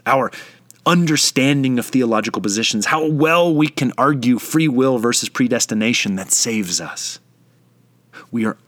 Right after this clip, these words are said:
only saved as sons and daughters of God by the Son of God who loves us and is ever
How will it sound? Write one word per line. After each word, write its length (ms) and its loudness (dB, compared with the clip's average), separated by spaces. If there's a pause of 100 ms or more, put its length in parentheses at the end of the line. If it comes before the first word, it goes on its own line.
only 480 4
saved 680 0 (240)
as 160 2
sons 580 2
and 180 2
daughters 360 2
of 120 0
God 280 0
by 240 2
the 720 4 (180)
Son 260 0
of 140 0
God 420 -2 (640)
who 140 2
loves 500 2
us 400 -6 (140)
and 100 0
is 160 0 (200)
ever 480 2